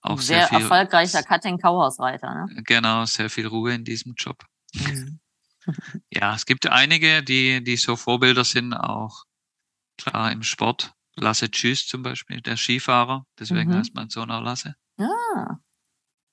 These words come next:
Speaker 1: Ja.
Speaker 2: Ja, ja, also das ist ja das Schöne, dass man sich immer wieder inspirieren lassen kann und immer neue Impulse kriegt, egal für welchen Bereich dann, ne?
Speaker 1: Ja, genau. Ich hab immer wieder auch Kurse gemacht, auch bei amerikanischen Trainer.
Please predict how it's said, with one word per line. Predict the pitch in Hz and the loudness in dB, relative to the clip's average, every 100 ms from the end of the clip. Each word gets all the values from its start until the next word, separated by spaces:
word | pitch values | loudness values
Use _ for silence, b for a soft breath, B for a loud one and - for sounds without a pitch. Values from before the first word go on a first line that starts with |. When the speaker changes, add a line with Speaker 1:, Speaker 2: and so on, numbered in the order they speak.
| - - | -20 -6
Speaker 1:
Ja. | 113 110 - _ _ _ | -4 -4 -6 _ _ _
Speaker 2:
Ja, | 190 160 147 147 _ | -8 -8 -8 -16 _
ja, | 175 165 156 - | -8 -6 -4 -2
also | 139 143 143 - _ _ _ _ - | -2 -2 -6 -10 _ _ _ _ -4
das | 147 | -2
ist | 175 190 | 0 4
ja | |
das | 151 156 | 4 6
Schöne, | 196 196 180 | 8 8 8
dass | 160 156 | 6 4
man | 165 156 | 4 2
sich | 156 | 2
immer | 170 175 | 2 4
wieder | 165 147 | 4 4
inspirieren | 165 - 160 190 160 | 0 0 4 4 4
lassen | 147 156 | 2 0
kann | 160 160 165 | 2 4 4
und | 147 | -2
immer | 160 165 156 | 0 2 2
neue | 160 160 156 | 0 0 -2
Impulse | 160 190 180 156 | -2 0 2 0
kriegt, | - 165 165 | -2 -2 -2
egal | 147 160 165 | 2 4 4
für | 143 | 0
welchen | 151 160 143 | -2 -4 -6
Bereich | 139 151 160 | -2 -2 -4
dann, | - 165 | -10 -8
ne? | 175 - - - _ _ _ B B - | -8 -8 -16 -20 _ _ _ B B -2
Speaker 1:
Ja, | 123 120 131 | 2 2 2
genau. | 135 120 107 107 | 0 -4 -4 -10
Ich | 104 120 | -4 -4
hab | - _ - - - _ _ _ | -4 _ -10 -10 -14 _ _ _
immer | 160 180 151 | 0 4 4
wieder | 156 156 | 4 4
auch | 127 - | 2 0
Kurse | 160 160 165 | 0 2 0
gemacht, | 147 143 147 - | 2 2 0 -2
auch | 123 127 | -2 2
bei | 131 | 2
amerikanischen | 135 127 113 113 107 117 117 110 | 2 0 0 2 4 2 -4 -4
Trainer. | 110 110 113 117 | 0 0 2 0